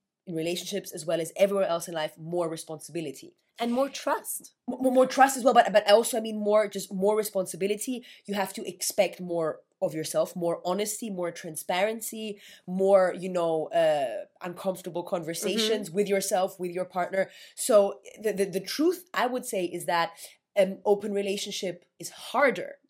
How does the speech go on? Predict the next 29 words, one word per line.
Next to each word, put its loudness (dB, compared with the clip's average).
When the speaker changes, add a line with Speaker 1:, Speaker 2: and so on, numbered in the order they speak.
Speaker 1:
than -2
Speaker 2:
Yes. 2
Speaker 1:
monogamous 0
relationship, -6
Speaker 2:
I 0
Speaker 1:
which -2
is, 0
I 2
think, 0
Speaker 2:
completely 6
agree. 6
Speaker 1:
often 0
seen -4
differently, -2
like 0
Speaker 2:
Yeah. 2
Speaker 1:
open -2
relationship, -2
"Oh, 0
you -4
can -10
do -8
whatever -2
you -6
want." 0
Speaker 2:
Yeah. 2
Speaker 1:
Da, -4
da, -6
da, -2